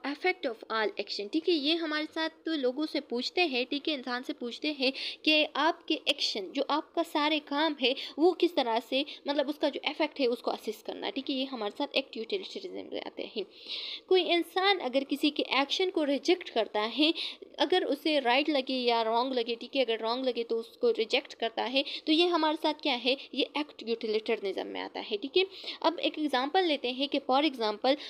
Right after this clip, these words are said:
कोई इंसान है और उसे खुशी मिल रही है अगर हम उसे झूठ बोले, ठीक है, या अगर दो इंसान है और दोनों के बीच में सुलह हो रही है अगर हम उसको झूठ बोले, ठीक है, और उसे, उन लोगों को हैप्पीनेस मिल रही है,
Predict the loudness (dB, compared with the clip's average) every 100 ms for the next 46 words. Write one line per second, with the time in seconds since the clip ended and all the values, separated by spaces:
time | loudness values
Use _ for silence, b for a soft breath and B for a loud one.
0 | B 2 2 2 0 -2 2 2 2 0
1 | 2 4 4 2 2 0 0 0 2 2
2 | 2 2 2 2 2 0 0 0 -2 -4
3 | -2 0 2 2 0 -6 -4 -2 -2 0
4 | 0 B B B -6 2 4 4 4 2
5 | 2 0 0 -2 -4 -4 0 0 0 B
6 | 2 2 2 0 0 0 2 0 0 -2
7 | 0 2 2 2 2 2 -2 -2 0 0
8 | -2 -2 -6 -4 0 2 6 6 4 0
9 | 0 0 2 2 0 B B B 4 6
10 | 6 4 4 4 4 2 2 0 2 4
11 | 4 2 0 -2 0 0 0 0